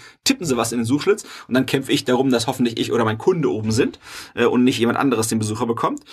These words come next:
Und diese quasi Denke aus dem Pull, die glauben wir, dass wir eben extrem gut beitragen können zum Content Marketing. Es gibt sicherlich,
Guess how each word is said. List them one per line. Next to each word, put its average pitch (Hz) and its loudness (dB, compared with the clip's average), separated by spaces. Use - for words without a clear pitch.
Und 123 -2
diese 127 0
quasi 123 -2
Denke 175 0
aus - 0
dem 123 -2
Pull, 190 2
die 165 -2
glauben 151 2
wir, 139 2
dass 139 0
wir 104 0
eben 123 2
extrem 139 0
gut 120 -4
beitragen 113 0
können 101 -6
zum - -10
Content 113 -2
Marketing. 117 -2
Es - -4
gibt 147 -4
sicherlich, 151 2